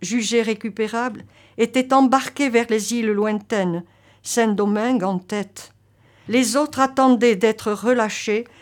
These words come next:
pour reprendre leur triste commerce. Le père de l'abbé Sesta connaissait bien ses clientes, ayant été chirurgien de la prison jusqu'en dix-huit cent trente-six,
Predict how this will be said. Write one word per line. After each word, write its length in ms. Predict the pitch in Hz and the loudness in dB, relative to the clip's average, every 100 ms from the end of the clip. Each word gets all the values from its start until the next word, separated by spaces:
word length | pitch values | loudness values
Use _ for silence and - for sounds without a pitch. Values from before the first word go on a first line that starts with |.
| - _ - | -20 _ -2
pour 240 | 233 - | -2 2
reprendre 640 | 247 254 - 247 226 - | 0 0 0 2 2 0
leur 280 | 214 208 - | -2 -2 -6
triste 420 | - 247 - - | -6 -6 -4 -8
commerce. 680 | 208 208 196 185 185 - - - _ _ _ _ _ - | -6 -4 -2 -4 -6 -10 -12 -18 _ _ _ _ _ -4
Le 160 | 214 | -2
père 400 | 214 - 302 320 | -2 0 2 2
de 120 | 262 269 | 2 4
l'abbé 340 | 254 226 269 | 4 2 0
Sesta 540 | 262 254 254 - 285 | 0 0 0 -2 -2
connaissait 580 | - - 240 240 240 233 | -2 2 4 4 2 -2
bien 300 | 190 214 262 | -2 0 0
ses 200 | 262 220 | 0 -4
clientes, 680 | - 208 202 214 190 - - _ - _ | -6 -8 -4 -2 -4 -8 -20 _ -20 _
ayant 320 | 214 220 240 | 0 4 4
été 340 | 233 240 233 240 | 4 -2 0 0
chirurgien 680 | - 240 233 220 - 233 220 | 0 -2 -4 -6 0 2 2
de 100 | 202 | 0
la 160 | 208 | -2
prison 500 | 208 - 220 202 240 | -4 -6 -4 0 0
jusqu'en 440 | 226 214 - 214 208 | 0 -6 -4 -2 0
dix-huit 360 | 208 202 208 | -2 -4 -6
cent 240 | 202 208 202 | -4 -4 -4
trente-six, 720 | 202 214 220 - 254 - | -4 -6 -6 -6 -6 -8